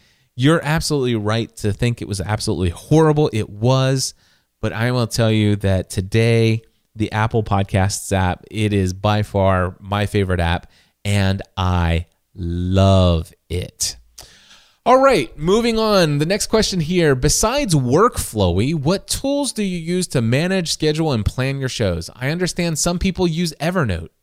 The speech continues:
Why, why is Evernote, what is Evernote? What, uh, let's see, why is it that Evernote, anyway, why is everybody so f-,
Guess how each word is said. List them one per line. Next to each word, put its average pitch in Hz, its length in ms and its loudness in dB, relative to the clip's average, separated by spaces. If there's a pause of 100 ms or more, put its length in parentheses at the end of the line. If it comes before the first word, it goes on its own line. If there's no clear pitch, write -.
(100)
Why, 196 320 2 (100)
why 147 380 0
is 160 380 2
Evernote, 147 460 0
what 151 260 0
is 202 220 4
Evernote? 104 500 0
What, 131 340 -2 (400)
uh, 101 380 0
let's 120 200 -6
see, 117 160 0
why 131 240 2
is 156 180 2
it 143 120 -2
that 120 140 0
Evernote, 101 420 0
anyway, 123 360 2
why 143 220 2
is 151 100 2
everybody 147 400 2
so 139 220 2
f-, - 220 -8